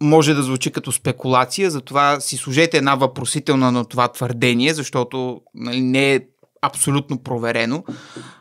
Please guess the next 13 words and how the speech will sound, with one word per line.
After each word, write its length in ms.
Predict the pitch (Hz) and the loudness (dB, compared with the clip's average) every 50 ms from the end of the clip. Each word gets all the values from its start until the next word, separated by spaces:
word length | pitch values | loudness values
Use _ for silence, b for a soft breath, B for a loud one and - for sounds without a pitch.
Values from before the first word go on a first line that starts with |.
| B B _ _ _ _ _ - | B B _ _ _ _ _ -8
от 240 | 147 139 - - 143 | -8 -8 -8 -8 -4
моя 360 | 139 143 143 143 143 135 123 | 0 2 4 4 4 4 4
страна, 440 | 123 - - 131 120 113 120 139 170 | 2 -2 -4 -2 -2 0 2 0 0
просто 500 | - - 143 135 123 - - 135 127 123 | 0 -2 -4 -4 -4 -4 -8 -8 -8 -8
беше 420 | 117 127 131 131 123 - 131 123 127 | -6 -2 -2 -2 -2 -2 -6 -8 -10
картинка 580 | - - - 139 117 - - 143 139 - - 131 | -8 -4 -4 -4 -2 -2 -2 -2 -2 -2 -2 0
във 160 | 123 120 120 | 0 0 0
фида 260 | - 143 131 123 127 | 0 0 2 2 2
ми 120 | 123 123 | 0 0
във 200 | 120 117 110 - | -2 -4 -6 -4
Facebook, 360 | - 127 123 117 117 135 170 - - - | -2 -2 -2 -2 -4 -6 -8 -8 -6 -6
но 180 | 143 135 131 | -2 0 0
нещо 420 | 131 135 127 - - 147 143 139 | 2 0 -2 -2 -6 -10 -10 -10